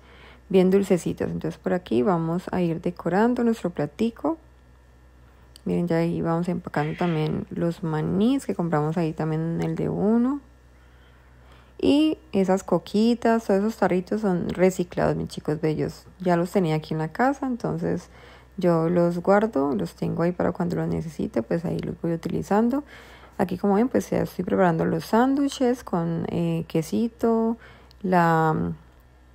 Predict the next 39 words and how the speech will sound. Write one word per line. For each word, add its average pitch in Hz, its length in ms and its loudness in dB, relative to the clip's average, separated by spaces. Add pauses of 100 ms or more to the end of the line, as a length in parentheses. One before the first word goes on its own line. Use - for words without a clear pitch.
(500)
tocinetica, 175 640 0
pues, 190 160 -2
que - 100 -6
hemos 165 160 -4
comprado 170 340 -2
también 175 260 0
en 170 180 0
el 185 120 0
de 175 100 0
uno. 247 400 2 (460)
Los 196 180 6
huevitos 185 420 4
de 208 60 2
aquí 180 360 0
del 214 280 2
gallinero, 214 500 2
mis 185 200 -2
chicos 175 300 -6
bellos, 180 440 0 (560)
eh, 180 420 4
con 170 140 0
un 170 100 -2
poquito, 175 340 -6
pues, 175 180 -2
mantequillita. 226 1120 -2 (200)
Ya 175 180 0
los 175 180 -4
sanduchillos, 175 580 -4
pues, 180 160 -4
ya 170 340 -4
ahí 180 80 -4
los 175 160 -4
estoy - 540 -4 (460)
colocando 180 500 2
un 175 60 -2
poquito 180 460 -2
ahí 180 400 0
en 180 220 0
la 165 400 0